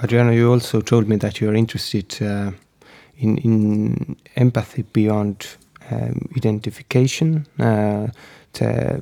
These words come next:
non-relation, relationalities, uh, and the, uh, different relationships that you, uh, r-, relations, uh, as you told before, uh,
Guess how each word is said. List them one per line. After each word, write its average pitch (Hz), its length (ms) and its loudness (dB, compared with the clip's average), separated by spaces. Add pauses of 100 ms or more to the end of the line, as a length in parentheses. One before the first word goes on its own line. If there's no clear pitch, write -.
non-relation, 110 920 4
relationalities, 107 1160 2
uh, 110 40 0
and 104 380 2
the, 104 160 2
uh, 107 320 -4
different - 380 -2
relationships 110 840 0
that 98 260 -8
you, 101 180 -2
uh, 98 140 -4 (360)
r-, 104 140 -2
relations, 110 760 2 (100)
uh, - 40 -10 (560)
as 110 180 -6
you 98 60 -8
told 101 260 -2
before, 120 380 0 (960)
uh, 101 280 -2